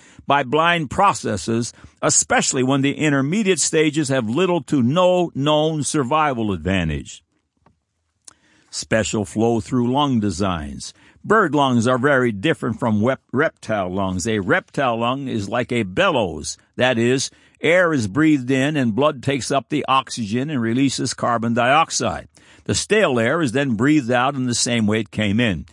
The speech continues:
Mammal lungs have a different internal structure, but also work like a bellows.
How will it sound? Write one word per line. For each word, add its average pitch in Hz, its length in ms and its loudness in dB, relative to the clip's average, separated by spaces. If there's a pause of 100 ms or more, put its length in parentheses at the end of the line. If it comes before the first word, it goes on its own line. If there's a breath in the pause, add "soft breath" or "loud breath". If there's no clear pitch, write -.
(200 soft breath)
Mammal 160 500 2
lungs 101 400 -2
have 123 160 -2
a 127 80 0
different 170 560 -4
internal 147 580 -4
structure, 123 560 -4 (240 soft breath)
but 113 140 -2
also 127 340 0
work 107 300 -4
like 104 180 -6
a 95 60 -4
bellows. 131 540 -4